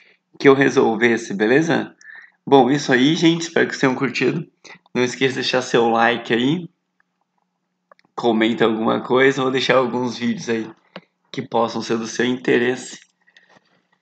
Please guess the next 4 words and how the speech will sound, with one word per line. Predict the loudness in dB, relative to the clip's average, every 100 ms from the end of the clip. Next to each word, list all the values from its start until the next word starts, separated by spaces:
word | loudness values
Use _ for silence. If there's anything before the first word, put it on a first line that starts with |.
| _ -20 -20 _ _ _ -10
Então, | 2 4 4
bons | 2 2 0
estudos | -4 -2 -2 2 2
aí. | 2 0 -4